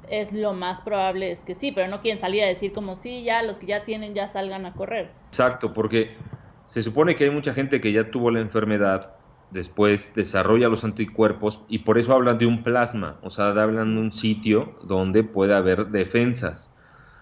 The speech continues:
Speaker 2: Estas defensas, te digo, tienen que tomar a esa gente, sacarles la sangre,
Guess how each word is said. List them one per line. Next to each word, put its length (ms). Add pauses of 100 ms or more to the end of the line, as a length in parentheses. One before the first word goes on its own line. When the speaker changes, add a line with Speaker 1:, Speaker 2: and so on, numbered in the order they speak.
(340)
Speaker 2:
Estas 320
defensas, 720 (560)
te 120
digo, 240
tienen 340
que 300 (240)
tomar 500
a 160
esa 240
gente, 440
sacarles 680
la 120
sangre, 540